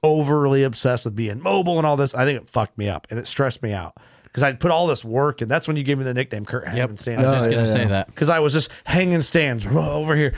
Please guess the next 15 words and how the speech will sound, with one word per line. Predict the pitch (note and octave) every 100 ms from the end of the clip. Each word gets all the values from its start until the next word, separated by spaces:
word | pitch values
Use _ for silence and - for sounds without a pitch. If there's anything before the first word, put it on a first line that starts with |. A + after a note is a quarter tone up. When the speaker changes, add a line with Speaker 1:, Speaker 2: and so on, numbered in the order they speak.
| - -
Speaker 1:
hanging. | F3 F3 F3
I | C#3+
was | D3 C3+
just | D3+ -
going | D3 F3 E3+ C#3
madman. | C#3 C3 A2+ E2+ - _ _ _ _ _ -
And | C#3
I | C#3
think | D3+ F3
it, | - - -
it | C#3 C3 G#2
mentally | C3+ C#3 C#3 C3
stressed | A#2+ - B2 -
me | A2+
out. | G2+ C3